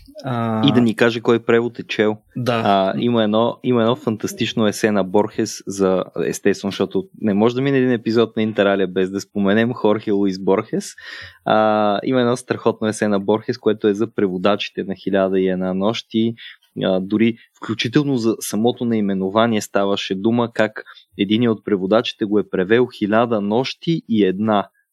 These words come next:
Speaker 2: нощ. Нещо такова, което примерно било много близко до оригинала, обаче не било съвсем правилно, защото, а, не си спомням вече, аз просто си спомням, че това есе много ми хареса, тъй като, а,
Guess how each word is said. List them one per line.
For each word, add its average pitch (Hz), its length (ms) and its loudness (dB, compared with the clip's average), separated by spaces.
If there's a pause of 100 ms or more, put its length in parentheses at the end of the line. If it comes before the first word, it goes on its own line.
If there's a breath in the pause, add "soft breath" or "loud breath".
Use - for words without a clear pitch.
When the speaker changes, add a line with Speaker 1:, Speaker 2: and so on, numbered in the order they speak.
(420)
Speaker 2:
нощ. 92 400 -2 (240)
Нещо 101 340 -2
такова, 92 320 0
което - 280 -2
примерно 107 260 -2
било 110 200 2
много 117 280 0
близко 110 340 -4
до 104 80 0
оригинала, 101 520 2
обаче 127 320 0
не 101 80 -2
било 110 260 2
съвсем 95 420 -4
правилно, 98 500 0
защото, 110 560 -2 (420 loud breath)
а, 101 360 0 (140)
не 131 240 0
си 135 120 -6
спомням 113 400 2
вече, 117 240 0
аз 98 180 0
просто 135 180 2
си 127 60 -10
спомням, 131 240 -2
че - 100 -10
това 117 160 2
есе 113 180 -2
много 117 280 2
ми 101 120 -2
хареса, 113 480 0 (440 loud breath)
тъй 123 140 4
като, 135 440 0 (340)
а, 110 440 2